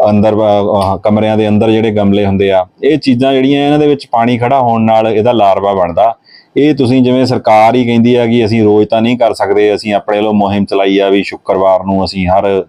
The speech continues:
ਦਿਨ, ਹਰ, ਹਰ ਹਫ਼ਤੇ ਦੇ ਸ਼ੁੱਕਰਵਾਰ ਇਹ ਚੀਜ਼ ਤੇ ਕਰਦੇ ਆ ਇਹਦੀ ਮੁਹਿੰਮ ਦੇ, ਉਹਦੇ ਅਨੁਸਾਰ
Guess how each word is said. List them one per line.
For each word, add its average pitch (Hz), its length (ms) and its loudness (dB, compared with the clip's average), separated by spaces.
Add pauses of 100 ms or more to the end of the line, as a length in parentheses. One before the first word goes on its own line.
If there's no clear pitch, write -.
ਦਿਨ, 95 200 0
ਹਰ, 98 320 0
ਹਰ 107 240 0
ਹਫ਼ਤੇ 95 420 -4
ਦੇ 95 100 0
ਸ਼ੁੱਕਰਵਾਰ 95 500 -2
ਇਹ 95 100 0
ਚੀਜ਼ 90 260 -2
ਤੇ 92 200 -2 (420)
ਕਰਦੇ 95 360 -2
ਆ 90 200 -2 (400)
ਇਹਦੀ 101 140 2
ਮੁਹਿੰਮ 95 340 0
ਦੇ, 95 140 0
ਉਹਦੇ 110 300 0
ਅਨੁਸਾਰ 123 640 0